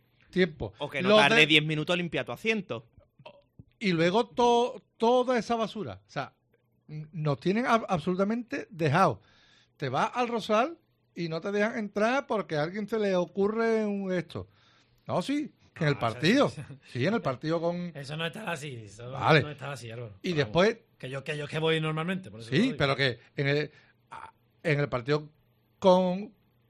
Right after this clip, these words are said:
Speaker 1: con el Antoniano, pero a eso me refiero cuando veo que está a otros menesteres. O sea, que nadie me diga que el día del partido no se puede llevar una contrata de limpieza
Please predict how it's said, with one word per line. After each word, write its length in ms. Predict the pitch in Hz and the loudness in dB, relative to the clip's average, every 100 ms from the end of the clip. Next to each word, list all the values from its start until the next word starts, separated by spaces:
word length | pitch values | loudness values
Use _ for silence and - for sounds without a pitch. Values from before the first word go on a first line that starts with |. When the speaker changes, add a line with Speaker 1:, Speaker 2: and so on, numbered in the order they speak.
| _ _ | _ _
Speaker 1:
con 220 | 190 175 196 | -2 -2 -2
el 100 | 170 | -4
Antoniano, 480 | 180 190 180 127 | -2 -4 -2 -2
pero 300 | 127 135 143 _ _ _ _ _ _ _ _ - | -2 -2 -4 _ _ _ _ _ _ _ _ 0
a 120 | 151 | 2
eso 140 | 156 247 | 2 0
me 80 | |
refiero 360 | 247 233 269 254 | -2 -2 0 0
cuando 300 | 233 208 175 | 0 0 2
veo 180 | 170 226 | 2 0
que 60 | 233 | -2
está 320 | - 247 - _ _ _ | -2 -4 -4 _ _ _
a 180 | 208 226 | 0 2
otros 240 | 247 262 | 2 0
menesteres. 520 | 220 240 226 277 190 95 _ _ _ _ _ | 0 0 0 2 0 -2 _ _ _ _ _
O 40 | - | -10
sea, 180 | 117 - - _ _ _ _ _ _ | -8 -10 -20 _ _ _ _ _ _
que 160 | - 156 | -4 -2
nadie 280 | 143 143 180 | 2 2 2
me 120 | 190 | 2
diga 400 | 185 214 214 302 - _ _ _ _ _ - | 2 2 2 0 -4 _ _ _ _ _ -4
que 400 | 170 151 160 156 | 2 2 0 -6
el 240 | 156 139 110 | -4 -4 -2
día 180 | 139 | -2
del 180 | 160 180 | -2 -2
partido 680 | 151 180 180 240 233 226 349 _ _ _ _ _ _ _ | 0 0 0 0 2 2 0 _ _ _ _ _ _ _
no 180 | 131 131 | -8 -6
se 140 | 160 | -6
puede 360 | 156 160 185 - _ _ _ _ _ _ | -6 -4 -6 -8 _ _ _ _ _ _
llevar 360 | 143 160 202 165 | 0 4 4 4
una 240 | 143 139 | -2 -2
contrata 500 | 139 151 147 156 160 | -2 -4 -4 -4 -4
de 100 | 175 | -4
limpieza 600 | 180 180 233 247 - 285 | -4 -6 -6 -6 -4 -8